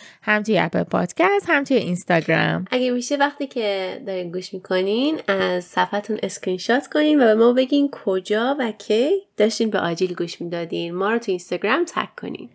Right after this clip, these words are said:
Speaker 1: ما رو می‌تونید تو استوری تگ کنین. خیلی برامون جالبه بدونیم کجا هستید. فکر کنم خیلی جاهای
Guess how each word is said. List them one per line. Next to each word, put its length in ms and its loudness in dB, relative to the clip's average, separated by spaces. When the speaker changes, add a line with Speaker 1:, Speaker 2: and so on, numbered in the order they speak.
Speaker 1:
ما 80 4
رو 80 2
می‌تونید 240 -4
تو 80 4
استوری 300 4
تگ 240 0
کنین. 160 2
خیلی 280 2
برامون 400 2
جالبه 420 4
بدونیم 380 0
کجا 400 2
هستید. 400 0
فکر 120 4
کنم 640 0
خیلی 420 2
جاهای 240 6